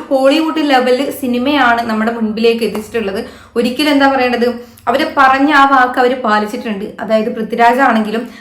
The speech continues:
അതുപോലെ തന്നെ നമ്മള്, ഏഹ്, നമ്മുടെ മോഹൻലാലാണെങ്കിലും ലാലേട്ടനാണെങ്കിലും അത് എങ്ങനെ അവതരിപ്പിക്കണം എന്നുള്ള രീതിയിൽ അത്, അത് അവര് എന്തായാലും വിജയിച്ചിട്ടുണ്ട്.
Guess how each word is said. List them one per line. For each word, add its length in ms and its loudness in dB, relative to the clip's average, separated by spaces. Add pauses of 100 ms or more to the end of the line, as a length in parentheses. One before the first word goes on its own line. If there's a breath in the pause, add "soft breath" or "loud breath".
(120 loud breath)
അതുപോലെ 460 -2
തന്നെ 140 0
നമ്മള്, 320 0 (400 loud breath)
ഏഹ്, 480 4 (440)
നമ്മുടെ 320 2
മോഹൻലാലാണെങ്കിലും 1040 2 (200 loud breath)
ലാലേട്ടനാണെങ്കിലും 1040 2
അത് 140 -2
എങ്ങനെ 480 0
അവതരിപ്പിക്കണം 920 0
എന്നുള്ള 300 0
രീതിയിൽ 480 0
അത്, 380 0 (340 loud breath)
അത് 140 2
അവര് 160 2
എന്തായാലും 480 0
വിജയിച്ചിട്ടുണ്ട്. 720 -2